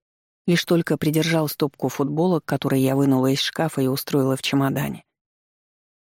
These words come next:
Так, молча, не обмениваясь лишней информацией, которая и без того была очевидной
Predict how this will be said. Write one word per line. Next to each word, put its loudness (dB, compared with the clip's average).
Так, -2
молча, 2
не 4
обмениваясь 2
лишней -2
информацией, -2
которая -2
и 2
без -2
того 0
была -2
очевидной -4